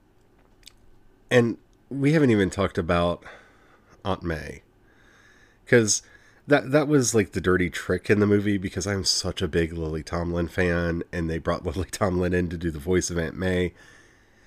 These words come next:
And seeing Aunt May having agency in the story was phenomenal.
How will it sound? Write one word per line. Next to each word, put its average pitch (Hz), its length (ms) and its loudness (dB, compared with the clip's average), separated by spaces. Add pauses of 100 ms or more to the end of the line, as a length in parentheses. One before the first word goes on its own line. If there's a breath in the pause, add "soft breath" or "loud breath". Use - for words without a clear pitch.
(320 soft breath)
And 98 400 2 (100)
seeing 135 500 2
Aunt 104 220 0
May 92 580 0 (480 soft breath)
having 90 460 0 (160)
agency 101 560 -2
in 107 120 2
the 113 100 -2
story 117 580 -2 (640 soft breath)
was 92 280 4
phenomenal. 98 840 -2